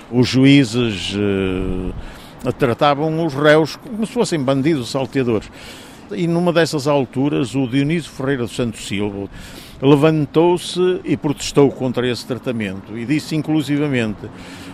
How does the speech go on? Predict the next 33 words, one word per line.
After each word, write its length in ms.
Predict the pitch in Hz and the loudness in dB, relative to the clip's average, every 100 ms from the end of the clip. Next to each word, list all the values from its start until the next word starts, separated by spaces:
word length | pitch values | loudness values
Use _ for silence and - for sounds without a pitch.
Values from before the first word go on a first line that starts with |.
| - | -8
"Os 200 | 139 - | -8 -2
senhores 560 | 156 196 202 175 - 101 | 2 4 2 -2 -10 -12
estão 360 | - 165 170 | -4 0 0
a 20 | 151 | 0
tratar 500 | 160 151 147 147 135 | 0 0 2 2 2
estes 440 | 139 - - 110 | -4 -8 -8 0
homens 680 | 143 160 165 165 - - - - - - - | 0 0 -4 -8 -6 -6 -8 -14 -16 -14 -4
como 200 | 147 139 | -2 -2
se 160 | - | 0
eles 160 | 156 135 | 0 0
fossem 460 | - 151 143 143 127 | -4 0 0 0 -4
salteadores 680 | - 139 - 131 127 113 | -2 -2 0 -2 -2 -4
de 80 | 101 | -6
estrada, 680 | - 123 131 151 151 151 151 - | -10 -2 0 0 -2 -6 -10 -10
como 160 | 139 117 | -10 -8
se 160 | - | -6
eles 140 | 135 - | -6 -6
fossem 540 | 139 127 131 127 123 | -8 -6 -6 -4 -4
ladrões, 600 | 117 113 131 147 165 165 - - - - - - - - | -2 0 0 0 -4 -8 -12 -14 -18 -18 -18 -18 -18 -6
e 120 | 131 | 0
estes 340 | 143 - 107 165 | 0 0 -2 0
homens 320 | 175 165 - | 0 -2 -4
são 160 | 156 | -4
patriotas, 920 | 139 143 135 117 104 92 - 92 - - | -2 -4 -2 0 0 -2 -6 -12 -12 -8
e 120 | 143 | -2
não 180 | 147 185 | 0 0
tardará 500 | 156 156 147 147 139 | 2 2 4 4 4
muito 440 | 135 147 185 175 156 | 2 -2 -2 -6 -4
que 120 | 151 | -2
eles 160 | 135 113 | -2 -2
não 120 | 135 | -6
sejam 360 | - 135 131 113 | -4 -4 -4 -8
tratados 720 | 117 110 135 151 - - | -8 -6 -2 -2 -4 -16